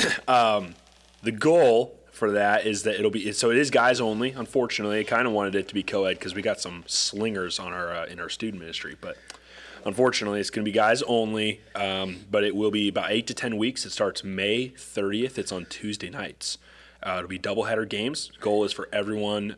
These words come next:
Uh, everyone will play. Um, so that'll be really, really cool. We'll have interest form, and we'll get the ball rolling on that.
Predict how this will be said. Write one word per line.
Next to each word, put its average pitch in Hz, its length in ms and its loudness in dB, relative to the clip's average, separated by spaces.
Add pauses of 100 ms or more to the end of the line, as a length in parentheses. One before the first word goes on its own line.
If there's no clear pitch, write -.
Uh, 90 320 -6 (160)
everyone 104 380 -4
will 95 80 -4
play. 92 400 -6 (560)
Um, 85 320 -16
so - 100 -2
that'll 107 160 4
be 107 60 0
really, 98 220 0
really 90 200 -2
cool. 95 240 -2
We'll 92 80 -4
have 87 120 -4
interest 101 360 -4
form, 95 380 -6 (840)
and 104 220 -2
we'll 98 80 -8
get 98 120 -8
the - 40 -16
ball 95 240 -4
rolling 98 380 -8
on 92 100 -12
that. 110 220 -12